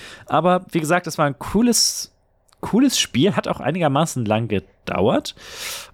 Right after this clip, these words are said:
Und, ähm, mein Deck hat das gemacht, was es tun sollte. Ich war am Ende als erstes draußen. Wie gesagt, ich war dann aber auch sehr durch und ich hätte das alles noch in die Länge ziehen können, hatte ich aber auch wenig Lust drauf. Und anstatt dann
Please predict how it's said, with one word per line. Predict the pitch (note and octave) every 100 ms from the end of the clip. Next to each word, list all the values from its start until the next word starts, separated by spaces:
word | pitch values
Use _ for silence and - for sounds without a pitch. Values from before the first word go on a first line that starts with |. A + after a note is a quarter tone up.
| _
Und, | C3+ C#3 C#3 C3 -
ähm, | A#2 A#2 A#2 A#2
mein | C#3+ G3
Deck | F#3+ F3
hat |
das | E3+ -
gemacht, | D#3 D3+ D3+
was | C#3+
es | C3+
tun | - C#3
sollte. | B2+ C3 C3+
Ich | A#2+
war | B2
am | G#2
Ende | A2+
als | G#2 -
erstes | F#2+ G2+
draußen. | - G2 G#2 G#2
Wie | F#2+
gesagt, | G2+ F#2
ich | - G2+
war | F#2+
dann | G2+
aber | F2+ F#2
auch | E2+
sehr | F#2+ F2+ - -
durch | G2 F#2+ G#2+
und | G2 - - -
ich | G#2 - A#2
hätte | A2+ A#2
das | A2
alles | - A2+ G#2+ G#2+
noch | G2 - _
in | B2 A2
die |
Länge | G2+ G#2 G#2+
ziehen | - G#2
können, | - F#2+
hatte | F#2+
ich | G2+
aber | F#2+ F2+
auch | F2 -
wenig | F2 A#2+ F3+ -
Lust | C#3 -
drauf. | B2 A#2 - - - - -
Und | A2+
anstatt | A2+ - A#2+ A#2+
dann | A#2 -